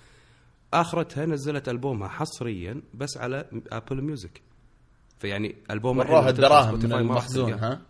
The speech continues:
Speaker 1: وهي تعتبر جاستن، مع جاستن بيبر وهذيل، إنه من التوب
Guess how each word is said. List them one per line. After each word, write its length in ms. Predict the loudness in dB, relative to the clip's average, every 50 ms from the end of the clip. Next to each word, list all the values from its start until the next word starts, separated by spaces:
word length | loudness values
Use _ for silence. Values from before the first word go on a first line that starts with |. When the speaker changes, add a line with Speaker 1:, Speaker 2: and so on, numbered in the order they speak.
| _ _ _ _ _ _ _ _ _ _ -20 -20 -18 -10 -4
Speaker 1:
وهي 360 | -4 -2 0 0 0 0 -2
تعتبر 540 | -4 -6 -8 -6 -6 -6 -4 -4 -6 -6 -8 -14 -20 -20 -20 -20
جاستن، 480 | -14 -12 -10 -10 -10 -10 -10 -10 -10 -10 -12 -8
مع 220 | -8 -6 -6 -6
جاستن 320 | -6 -8 -10 -10 -10 -12 -8
بيبر 360 | -8 -8 -8 -8 -10 -10 -10
وهذيل، 320 | -10 -8 -10 -10 -10 -12 -18 -20 _ -20 -20 _ -12 -10
إنه 220 | -8 -8 -8 -8 -8
من 180 | -8 -8 -8 -8
التوب 400 | -8 -8 -4 -4 -4 -4 -4